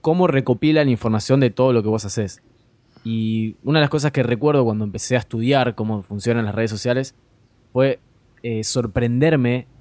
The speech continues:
cómo recopilan absolutamente todo lo que vos haces, desde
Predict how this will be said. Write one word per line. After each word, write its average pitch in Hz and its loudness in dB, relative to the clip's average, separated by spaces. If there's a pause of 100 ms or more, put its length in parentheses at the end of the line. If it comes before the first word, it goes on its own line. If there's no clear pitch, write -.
(240)
cómo 156 2 (100)
recopilan 117 -2
absolutamente 123 -4 (520)
todo 120 2
lo 107 -2
que 110 -2
vos 110 0
haces, 104 -6
desde 98 -4